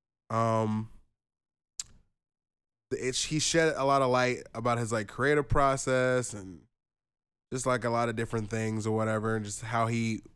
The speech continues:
operates, you know. Oop, dropped my ring. That's how he operates and stuff. It was pretty cool.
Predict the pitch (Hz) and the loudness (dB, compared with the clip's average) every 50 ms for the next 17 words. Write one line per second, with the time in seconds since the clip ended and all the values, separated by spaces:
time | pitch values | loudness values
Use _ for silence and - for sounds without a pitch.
0 | _ _ _ - 104 110 117 - 120 120 120 117 117 113 113 113 - - - - | _ _ _ -4 0 0 0 2 2 2 4 2 2 0 0 -2 -4 -6 -6 -6
1 | - 120 117 117 117 117 117 123 127 - 131 147 143 - - - 120 120 120 123 | -4 -2 0 2 2 2 0 -2 -6 -8 -10 -10 -10 -10 -10 -8 -6 -6 -6 -8
2 | 127 127 139 139 127 117 117 117 _ _ _ _ _ _ _ _ _ _ _ _ | -10 -10 -10 -12 -14 -16 -20 _ _ _ _ _ _ _ _ _ _ _ _ _
3 | _ _ _ _ _ _ _ _ _ _ _ _ _ _ _ _ _ _ _ _ | _ _ _ _ _ _ _ _ _ _ _ _ _ _ _ _ _ _ _ _
4 | _ _ _ _ _ _ _ _ _ _ _ _ _ _ _ _ - - 127 117 | _ _ _ _ _ _ _ _ _ _ _ _ _ _ _ _ -8 -6 2 6
5 | 139 135 135 135 127 117 120 123 - 127 127 131 131 - 131 127 - - 135 135 | 6 8 8 8 8 6 6 6 8 6 6 6 6 4 2 0 4 4 6 6
6 | 131 131 - - - - _ _ _ _ _ _ _ _ _ - 190 214 - - | 6 4 2 -2 -10 -20 _ _ _ _ _ _ _ _ _ 0 0 2 4 4
7 | 254 220 180 - - 156 156 170 185 | 4 4 4 4 4 6 6 4 2